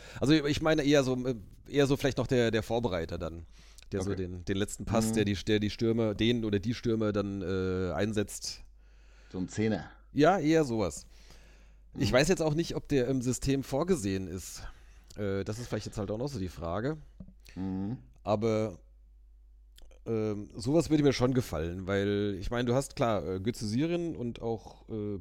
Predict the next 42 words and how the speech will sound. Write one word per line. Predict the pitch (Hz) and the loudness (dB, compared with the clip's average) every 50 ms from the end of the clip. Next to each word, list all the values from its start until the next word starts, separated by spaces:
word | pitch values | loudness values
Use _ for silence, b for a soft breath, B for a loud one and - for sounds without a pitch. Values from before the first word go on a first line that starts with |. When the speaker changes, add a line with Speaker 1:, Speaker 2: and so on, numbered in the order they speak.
| - - | -8 -6
Speaker 1:
Brandt, | - 107 123 165 160 - | -4 -2 -2 -2 -4 -6
soweit | - - 123 131 | -8 -6 -6 -6
ich | 139 - | -6 -6
das | 147 - | -8 -8
bisher | - 123 - 135 127 | -8 -8 -6 -4 -4
beurteilen | 131 127 135 131 139 127 131 131 | -4 -4 -4 -4 -4 -4 -4 -4
kann, | 131 139 131 135 135 131 127 | -4 -4 -4 -4 -6 -6 -4
die | 117 123 123 117 | -2 0 0 0
sind | 110 110 127 135 123 - | 0 -2 -4 -4 -4 0
schon | - 143 139 143 143 147 147 139 - - - - - - - - - - - - - - | 0 0 2 2 -2 -2 -6 -8 -12 -16 -20 -20 -20 -20 -20 -20 -20 -20 -20 -18 -14 -6
auch | - 123 - | -6 -6 -4
so, | - - 139 139 123 | 0 2 2 4 4
dass | 131 120 - | 4 2 2
die | - 120 113 | 0 -2 2
halt | 113 110 110 - | 2 2 2 2
auch, | 76 101 104 104 - - - - - - | 0 -4 -4 -4 -6 -8 -12 -12 -10 -8
äh, | 104 98 98 101 101 101 98 | -6 -4 -2 -2 -2 -4 -4
gute | - 120 113 - - | -4 -4 -4 -4 -2
Pässe | - 120 107 101 104 | -2 -2 -2 0 -2
nach | 98 95 | -4 -2
vorne | - 110 107 139 156 | -2 -4 -2 -2 -4
spielen | 147 - 160 160 165 165 | -4 -4 -6 -6 -6 -6
können, | 170 175 190 - | -8 -10 -8 -6
ja. | 101 98 95 - - 196 B B B B B B B B B B B B B B B B B B B B B B | -6 -4 -4 -4 -6 -10 B B B B B B B B B B B B B B B B B B B B B B
Aber | - 107 113 120 | 0 2 2 2
sind | 127 139 | 4 4
ja | 139 135 | 4 4
meistens | 123 117 127 - - - | 6 4 2 0 0 0
dann | 127 117 | 0 2
doch | 110 131 131 | 2 2 2
halt | 135 131 - | 2 0 0
ein | - | 0
paar | 120 117 117 | -2 0 0
Meter | 127 120 123 107 | 0 0 0 0
weiter | 110 104 117 | 2 2 4
hinten, | 117 127 135 123 127 | 4 2 2 0 -2
einfach | 113 110 101 113 | -4 -2 -4 -4
zumindest | - 135 131 131 127 - - | -2 0 0 0 0 2 2
da, | 107 107 110 | 2 2 2
wo | 117 110 | 2 0
sie | 104 | 0
mal, | 104 104 104 104 104 104 101 101 | 0 2 2 4 4 4 2 0